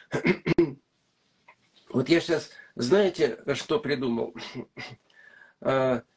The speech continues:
э, вот щас есть, э, новая, э, сеть, э, типа Твиттера, знаете, это, э, Threads, Threads. С-, э, так вот, я там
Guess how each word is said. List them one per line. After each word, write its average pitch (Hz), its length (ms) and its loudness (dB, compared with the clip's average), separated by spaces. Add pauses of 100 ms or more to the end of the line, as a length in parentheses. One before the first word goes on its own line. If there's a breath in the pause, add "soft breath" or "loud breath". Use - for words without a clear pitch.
(300)
э, 127 240 0
вот 139 140 0
щас 185 220 2
есть, 170 340 2
э, 143 520 2
новая, 160 640 2 (340)
э, 127 340 -2
сеть, - 480 -2 (500)
э, 123 360 0
типа - 380 -2 (120)
Твиттера, 123 640 -4 (340 soft breath)
знаете, 127 760 0
это, 107 560 -8 (300 soft breath)
э, 117 220 -2 (500)
Threads, - 480 0 (340)
Threads. - 400 0 (720)
С-, - 280 -12 (280)
э, 123 180 -2 (400)
так 120 360 0
вот, 190 240 2 (200)
я 170 260 2
там 160 340 0